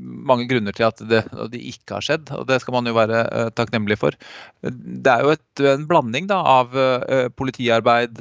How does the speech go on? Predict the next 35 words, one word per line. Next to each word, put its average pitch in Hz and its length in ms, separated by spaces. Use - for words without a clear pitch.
eh, 123 240
lokalt 120 480
arbeid, 117 400
eh, 127 240
og 131 140
at - 100
kanskje 120 320
tilstandene 110 640
ikke 117 240
er, 110 320
eh, 120 160
så 113 480
dårlige, 117 480
eller 117 160
konfrontasjonene 110 720
er 113 80
så 113 160
spisse - 480
som 113 80
vi 113 80
kan 113 160
få 123 80
inntrykk 107 540
av 107 100
i 110 80
media 107 400
noen 113 240
ganger. 147 320
Eh, 135 240
men 135 320
mange 127 160
av 113 80
strukturproblemene 127 1200
i 147 80
Frankrike, 117 480